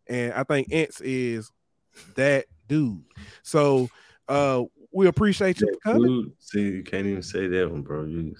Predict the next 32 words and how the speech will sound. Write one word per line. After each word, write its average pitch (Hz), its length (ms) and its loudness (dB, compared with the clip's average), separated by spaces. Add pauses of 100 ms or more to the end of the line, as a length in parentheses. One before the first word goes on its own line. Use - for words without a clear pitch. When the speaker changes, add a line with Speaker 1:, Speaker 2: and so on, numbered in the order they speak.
(100)
Speaker 2:
you 87 140 -6
insinuated. 82 760 -6 (480)
But 110 100 8
yeah, 117 200 12
the, 104 160 6
uh, 107 680 4 (600)
<laughs> - 320 -14
the 98 120 0
meacs 127 440 8
tournament 107 520 4
is 92 120 -4
next 98 300 0
week, 92 340 -4 (100)
the 87 240 -4
ninth 90 360 -2
through 82 220 -4
the 71 60 -2
eleventh. 71 380 -4 (580)
Speaker 1:
Gotcha, 107 460 -10 (160)
gotcha, 101 340 -14 (140)
Speaker 2:
Or 87 80 -2
the 82 80 -4
Speaker 1:
gotcha. - 60 -12
Speaker 2:
championship, 82 760 -6
I 73 100 -12
should - 200 -16
say, 67 240 -14
not 71 220 -14
the - 120 -18
tournament. - 300 -16 (100)
Speaker 1:
Uh, 101 200 -18
Speaker 2:
But - 100 -20